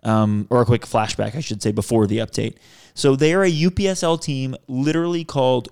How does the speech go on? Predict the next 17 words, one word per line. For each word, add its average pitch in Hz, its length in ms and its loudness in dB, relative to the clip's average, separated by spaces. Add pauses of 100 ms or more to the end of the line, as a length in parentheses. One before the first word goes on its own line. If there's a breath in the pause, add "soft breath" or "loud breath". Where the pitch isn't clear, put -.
World 135 720 0
Class 113 540 -4 (100)
Premier. 113 580 -8 (460 loud breath)
Their, 127 800 2 (380)
uh, 92 240 -6 (240)
logo 143 400 4
says 135 340 0 (140)
World 131 340 2
Class 139 260 0
Premier 147 560 0 (180)
two 139 120 6
thousand 127 300 2
sixteen, 135 560 -6 (760 soft breath)
and 135 480 0 (120)
they 127 260 0
are 143 100 2
part 135 460 -2